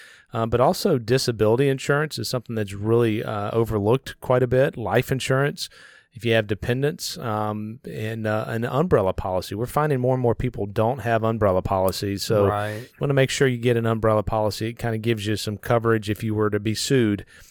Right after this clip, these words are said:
Speaker 1: you know, if you had a wreck or whatever. So that's, that's very, very important. Long-term care insurance is an-, another thing you certainly wanna consider. So,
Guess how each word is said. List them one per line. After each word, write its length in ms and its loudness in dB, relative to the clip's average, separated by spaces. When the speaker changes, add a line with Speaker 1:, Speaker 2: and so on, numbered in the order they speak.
Speaker 1:
you 80 -2
know, 160 4
if 120 0
you 280 -4
had 100 2
a 60 0
wreck 320 2
or 100 -2
whatever. 420 2
So 200 0
that's, 240 2
that's 180 2
very, 220 2
very 160 2
important. 480 0
Long-term 400 2
care 240 2
insurance 360 -2
is 80 -8
an-, 120 0
another 220 4
thing 220 -2
you 100 -2
certainly 280 -2
wanna 220 -2
consider. 540 0
So, 340 2